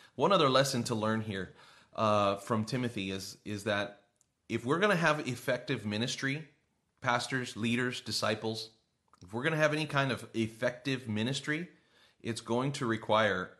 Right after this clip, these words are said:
a great personal sacrifice. Timothy had to endure a great personal sacrifice in a very personal way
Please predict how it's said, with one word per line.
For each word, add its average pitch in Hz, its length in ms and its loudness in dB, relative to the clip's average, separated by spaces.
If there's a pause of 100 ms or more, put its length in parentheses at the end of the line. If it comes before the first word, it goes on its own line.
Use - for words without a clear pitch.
a 104 100 -4
great 107 500 -4
personal 98 360 -6
sacrifice. - 760 -8 (960)
Timothy 147 380 -2
had 120 220 2
to 110 160 -2
endure 104 600 0
a 95 80 -6
great 110 420 -4
personal 143 400 -2
sacrifice - 800 -4 (240)
in 92 80 -10
a 90 40 -6
very 90 200 -8
personal 147 500 -4
way 98 360 0